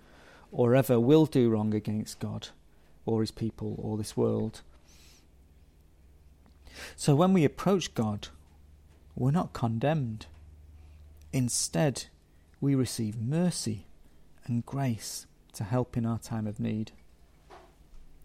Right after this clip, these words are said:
So I wonder, do you ever stop and think,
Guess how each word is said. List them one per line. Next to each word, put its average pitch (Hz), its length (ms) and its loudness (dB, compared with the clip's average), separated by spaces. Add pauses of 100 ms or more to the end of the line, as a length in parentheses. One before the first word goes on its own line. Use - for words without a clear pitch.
(680)
So - 220 -2
I 190 60 2
wonder, 208 180 4
do 185 140 -2
you 247 60 6
ever 233 120 2
stop - 360 -4
and 139 140 0
think, - 580 -4